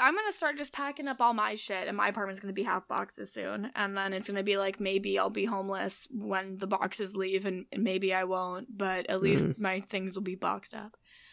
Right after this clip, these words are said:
Speaker 1: But Mister Peanut Butter says that he is going to talk to Pickles and tell Pickles that he talked to Diane and they're getting back together.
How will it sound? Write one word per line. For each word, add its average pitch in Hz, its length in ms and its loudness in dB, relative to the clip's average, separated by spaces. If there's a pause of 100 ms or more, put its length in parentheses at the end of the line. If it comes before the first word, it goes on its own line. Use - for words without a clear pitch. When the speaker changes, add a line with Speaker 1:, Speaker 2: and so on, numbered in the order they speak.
(200)
Speaker 1:
But 220 720 8
Mister 277 320 4
Peanut 440 280 2
Butter 403 240 4
says 262 540 4
that 226 400 8
he 247 380 -4
is 320 160 -2
going 262 380 2
to 247 400 -4
talk 240 260 2
to 302 80 -4
Pickles 269 600 2 (360)
and 262 180 10
tell 285 160 6
Pickles 320 380 4
that 214 220 8
he 202 180 -6
talked 214 420 -2
to 330 140 -6
Diane 330 560 4 (260)
and 233 580 4
they're 214 280 4
getting 277 240 4
back 403 180 6
together. 466 440 6